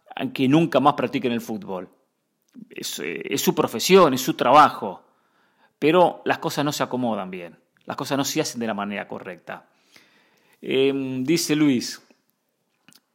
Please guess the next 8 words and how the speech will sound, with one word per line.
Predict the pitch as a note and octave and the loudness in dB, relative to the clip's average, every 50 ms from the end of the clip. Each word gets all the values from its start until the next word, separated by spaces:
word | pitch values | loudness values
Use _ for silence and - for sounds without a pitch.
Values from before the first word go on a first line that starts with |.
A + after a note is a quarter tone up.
| _ _ _ _ _ | _ _ _ _ _
"Me | D3 D#3 | -2 0
eliminaron | D#3+ E3 E3 E3+ F3 G#3 G#3+ G#3+ G#3+ G#3 F#3 G3 - - | 0 0 0 2 2 2 2 2 2 0 -2 -4 -6 -6
afuera | B2+ - - F3 D#3+ D#3 | -6 -4 -4 0 0 2
de | C#3+ C3 A#2+ | 2 2 0
juego | - - F3+ F#3+ G3 F3+ F#3 F#3 F#3 - - - _ | -2 0 0 0 2 2 0 0 -2 -4 -8 -14 _
y | - B2+ C3+ | -8 -4 -2
luego | D#3 D#3 D3 | 0 0 0
ustedes, | C3+ - - - D3+ D3 C#3+ C#3+ C#3+ C3+ C#3+ - - - | 0 -4 -6 -4 -4 -2 -2 -2 -2 -4 -4 -8 -16 -20